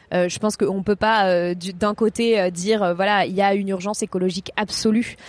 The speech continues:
qui nous demande, euh, de, euh, transformer totalement, euh, notre société et de l'autre, euh, prendre l'avion tous les week-ends pour aller, euh, à Barcelone, euh, manger, euh, des burgers.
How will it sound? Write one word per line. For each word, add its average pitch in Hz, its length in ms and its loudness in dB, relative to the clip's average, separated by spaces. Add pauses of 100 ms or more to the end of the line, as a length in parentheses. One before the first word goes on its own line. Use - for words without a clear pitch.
(160)
qui - 140 -8
nous 190 140 2
demande, 190 400 0
euh, 170 300 4
de, 180 220 0
euh, 175 100 4
transformer 190 500 -2
totalement, 180 480 -2
euh, 170 200 2
notre 175 200 0
société 202 500 0 (240)
et 202 120 2
de 180 120 2
l'autre, 220 340 0
euh, 180 140 2
prendre 185 200 -6
l'avion 180 240 -2
tous 208 100 -8
les 180 60 0
week-ends 175 280 -2
pour 180 200 -2
aller, 185 220 2
euh, 170 340 0
à 190 60 0
Barcelone, 185 440 0
euh, 170 240 0
manger, 185 380 -2
euh, 170 280 0
des 170 120 -4
burgers. 190 260 0